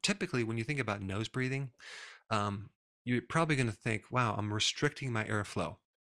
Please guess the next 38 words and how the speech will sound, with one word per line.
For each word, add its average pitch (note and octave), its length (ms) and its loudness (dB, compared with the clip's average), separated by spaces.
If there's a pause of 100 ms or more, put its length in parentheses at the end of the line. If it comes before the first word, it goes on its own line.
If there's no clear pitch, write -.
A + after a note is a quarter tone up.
(160)
so A2 260 2
I'm G#2 80 0
not B2 160 4
gonna B2 140 -2
be A#2 80 4
able A2 160 0
to G2 40 -2
breathe G2+ 360 -6
as F#2+ 180 0
much," F#2+ 400 -6 (380)
which B2 120 2
is D3 120 6
true. D#3+ 320 2
You're A#2 120 2
actually D3 280 0
restricting A2 640 0
your G#2 100 -4
airflow G2 560 0 (100)
about - 360 -2
fifty - 240 0
percent - 560 0 (400)
when G#2 100 -10
you G2+ 60 -6
breathe G#2 180 2
through G#2 120 -6
your F#2 100 0
nose G2 280 2
versus G2 420 0
the - 120 -6
mouth. C3 580 -4 (640)
But B2+ 140 -4
there's B2+ 200 10
some B2 280 4
very F3+ 460 4 (100)
interesting C#3+ 540 4
things A#2+ 360 0
that A2 140 -2
occur G2 580 0